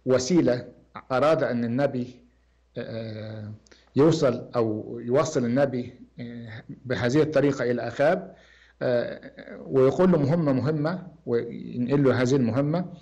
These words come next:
تاني زميله كمان رفض أن يضربه وهو يعرف نبوة الرب وهو مخالف لوصية الرب، وأضاف إلى خطيئة خطيئة أخرى كبيرة بالعصيان. يعني عايز يستحق، يعني عايز يقول هنا الإنسان اللي هو ما ينفذش الوصية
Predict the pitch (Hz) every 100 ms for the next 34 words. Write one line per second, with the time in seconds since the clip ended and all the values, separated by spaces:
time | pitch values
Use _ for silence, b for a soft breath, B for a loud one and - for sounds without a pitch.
0 | B B B - 202 190 - 151 156 196
1 | 196 165 170 180 185 185 202 147 139 127
2 | 165 165 180 180 151 151 156 147 - 156
3 | 170 156 147 139 131 156 127 123 151 147
4 | 120 120 147 139 139 - b b b -
5 | 120 147 131 110 104 104 b b b b
6 | - 131 139 139 - 147 160 190 185 147
7 | 147 131 170 165 135 156 151 156 151 131
8 | 127 143 139 131 - 123 123 110 - 107
9 | 101 120 147 147 202 190 156 - - -
10 | _ b b - 139 - - 185 160 135
11 | 135 156 170 170 165 160 139 139 143 139
12 | 139 185 190 143 131 151 147 139 135 135
13 | - 180 180 - 120 123 131 127 180 180
14 | 185 185